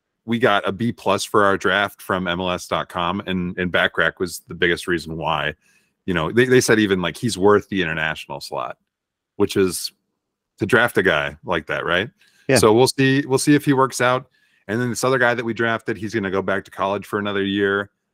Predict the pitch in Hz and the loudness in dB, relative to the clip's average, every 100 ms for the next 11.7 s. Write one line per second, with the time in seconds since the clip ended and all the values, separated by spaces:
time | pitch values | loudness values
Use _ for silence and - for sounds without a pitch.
0 | _ _ - 403 202 - 123 - 104 131 | _ _ -6 0 0 2 0 2 4 4
1 | 139 143 151 - 151 147 - 123 131 139 | 2 -2 -6 -4 -4 -4 -4 -4 -2 -4
2 | 120 123 87 98 98 95 85 78 92 92 | -4 -4 -4 -2 -2 -2 -4 -4 -6 -4
3 | 95 90 90 113 - 107 110 - 110 104 | -6 -8 -8 -10 -2 2 2 0 0 0
4 | 98 98 92 98 85 82 - 87 90 87 | -2 -8 -8 -10 -10 -10 -2 0 0 -2
5 | - 85 80 87 82 78 80 78 - 82 | -6 -8 -8 -6 -6 -2 -2 -2 -8 -8
6 | 82 78 - - 82 82 82 80 78 _ | -6 -6 -10 -4 0 2 0 0 -4 _
7 | _ _ _ _ _ 90 92 87 - 98 | _ _ _ _ _ -2 0 0 -2 0
8 | 92 90 87 90 87 80 82 80 78 _ | 2 2 0 -2 -2 -2 0 0 -2 _
9 | _ _ _ _ _ - 131 131 127 127 | _ _ _ _ _ 2 4 6 6 4
10 | 123 113 127 107 101 104 113 117 110 110 | 2 2 4 4 6 4 2 2 2 2
11 | 110 101 101 113 101 92 | 0 0 -2 -4 -4 -2